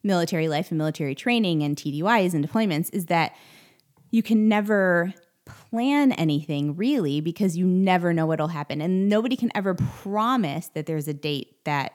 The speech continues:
um, they will be available. So a lot of the time what happens is when you're you know, luckily we had been married early on, so we were able to pick a date. But people <laughs> who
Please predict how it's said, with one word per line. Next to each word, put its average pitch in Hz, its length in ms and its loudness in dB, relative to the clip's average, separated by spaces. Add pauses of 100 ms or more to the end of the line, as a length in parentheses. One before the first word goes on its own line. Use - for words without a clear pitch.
um, - 400 -8 (240)
they 147 140 -6
will 139 80 -8
be 143 160 -6
available. 185 500 -6
So 170 480 2 (380)
a 190 80 -4
lot 180 160 4
of 170 160 -2
the 175 60 -4
time 165 280 -2
what 160 140 -6
happens 160 500 -4
is 165 320 -6
when 160 180 -2
you're 151 380 -6 (420)
you 180 120 -4
know, 175 80 -2
luckily 185 480 0 (120)
we 175 140 0
had 156 360 -4
been 147 200 0
married 143 560 -4
early 156 300 -2
on, 135 320 -4
so - 160 -8
we 160 120 0
were 156 100 -4
able 156 220 -4
to - 120 -14
pick 151 180 -6
a 147 40 -8
date. 147 380 -2
But - 260 -6
people 269 420 -2
<laughs> - 0 -
who 202 680 2